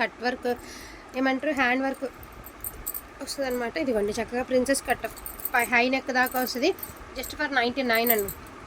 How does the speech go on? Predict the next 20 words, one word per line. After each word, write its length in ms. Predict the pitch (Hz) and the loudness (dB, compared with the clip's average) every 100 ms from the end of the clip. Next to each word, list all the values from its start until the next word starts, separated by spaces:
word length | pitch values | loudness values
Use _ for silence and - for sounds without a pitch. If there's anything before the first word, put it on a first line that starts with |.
| - - - - - - - 247 240 | -16 -16 -16 -16 -16 -16 -8 -2 2
only 200 | 254 277 | 4 6
నైంటీ 240 | 233 233 247 | 4 4 2
నైన్. 200 | 220 240 330 - - - - | 4 2 0 -6 -14 -12 -2
ఎవరికి 220 | 240 269 269 | 0 0 -2
ఏది 100 | 262 269 | 0 4
కావాలి 320 | 240 240 254 254 | 4 4 2 0
అంటే 160 | 247 247 | 0 -2
చక్కగా 260 | 233 240 240 | -2 -2 0
బుక్ 160 | 220 - | -2 0
చేసుకోండి. 460 | 233 233 - 226 262 262 | 0 0 2 0 2 -2
Just 180 | - 285 294 | -2 -2 -2
for 80 | 269 247 | 4 4
నైంటీ 260 | 226 247 262 | 4 2 2
నైన్ 140 | 254 233 | 2 2
రూపీస్ 220 | 226 254 226 | 0 0 4
only 240 | 214 214 185 | 4 4 2
అండి, 160 | 175 175 - - - - - - - - - - - - - 233 | -2 -8 -12 -14 -10 -10 -10 -14 -16 -16 -16 -16 -16 -16 -4 0
only 180 | 262 311 285 | 2 6 6
నైంటీ 240 | 247 240 220 | 6 4 2
నైన్. 140 | 180 | 0